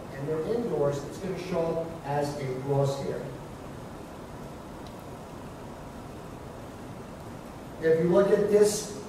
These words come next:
this map that we're showing, again,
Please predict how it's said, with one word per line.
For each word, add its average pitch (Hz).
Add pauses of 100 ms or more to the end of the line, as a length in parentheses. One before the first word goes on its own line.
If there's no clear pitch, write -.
(100)
this 170
map 175
that -
we're 143
showing, 180 (240)
again, 170